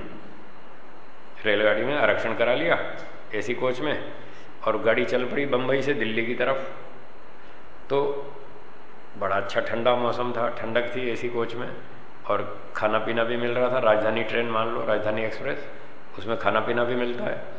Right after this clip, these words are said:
बच्चे अपना खेल कूद रहे, नाच रहे, बातें भी कर रहे, गपशप मार रहे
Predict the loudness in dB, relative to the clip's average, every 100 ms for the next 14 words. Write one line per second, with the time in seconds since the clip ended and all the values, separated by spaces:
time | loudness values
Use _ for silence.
0 | -4 -4 -4 2 4 4 4 4 2 0
1 | 0 -4 -4 -4 -2 0 0 2 4 4
2 | 6 4 4 2 4 2 2 0 0 0
3 | 2 2 2 0 0 2 2 4 4